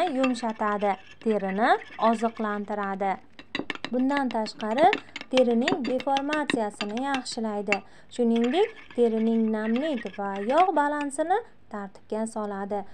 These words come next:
Stressni kamaytiradi va teridagi mikroblarni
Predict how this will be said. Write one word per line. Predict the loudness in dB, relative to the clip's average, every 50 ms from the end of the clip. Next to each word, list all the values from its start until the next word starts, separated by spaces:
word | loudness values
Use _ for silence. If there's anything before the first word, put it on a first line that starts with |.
| -14 -14 -14 -16
Stressni | -12 -6 -4 0 2 2 2 0 0 0 0 0 0 -2 -4
kamaytiradi | -6 -6 -4 -2 -2 0 -2 0 0 0 2 4 2 4 6 6 6 6 6 4
va | 4 2 2 2 2 2
teridagi | 2 2 2 2 2 2 2 2 2 2 2 2 2 0
mikroblarni | -2 -2 0 0 -2 0 0 -2 -2 -2 -2 -2 0 0 0 0